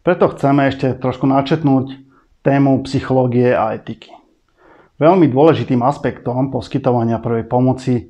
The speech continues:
je komunikácia s postihnutím, samozrejme za predpokladu, <laughs> že nie je bezvedomý. Chorý alebo zranený človek, ktorý aj prežil nejakú stresovú situáciu a má bolesti, je veľmi, veľmi citlivý.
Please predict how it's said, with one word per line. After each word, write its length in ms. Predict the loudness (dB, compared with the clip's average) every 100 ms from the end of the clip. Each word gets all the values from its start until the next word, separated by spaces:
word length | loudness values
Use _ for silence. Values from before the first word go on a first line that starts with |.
| -8
je 80 | -4
komunikácia 720 | 0 2 2 0 -2 -6 -6 -6
s 80 |
postihnutím, 960 | -4 -6 -2 -2 -2 -4 0 2 0 -4 -20 -20 -20 _ _ _
samozrejme 480 | 2 4 4 4 2
za 80 | 0
predpokladu, 560 | -2 -2 -2 -2 -2 -2
<laughs> 40 |
že 80 | 0 0 2 -2 -6 -10 -14 -2
nie 120 | 2 2
je 60 | 2
bezvedomý. 640 | -2 -2 -4 -4 -8 -16 _ _ _ _ -20 _ -4
Chorý 400 | 0 4 4 4
alebo 240 | 4 2 0
zranený 480 | 0 4 4 4 0
človek, 640 | 0 0 0 -4 -6 -20 -20 _ _ -6
ktorý 320 | -2 0 -2
aj 80 | 0
prežil 320 | 2 2 0
nejakú 240 | -2 -6 -12
stresovú 560 | -6 -4 -2 -2 -2
situáciu 720 | -2 0 2 2 -2 -4 -4 -4 -14 -20 -20 -20 -20 _ -14
a 80 | -8
má 160 | -2 0 4
bolesti, 800 | 4 2 -2 0 0 0 -6 -18 -4
je 160 | -2 0
veľmi, 480 | 2 2 2 0 -4
veľmi 320 | -4 -4 -6
citlivý. 560 | -10 -12 -12 -16 -20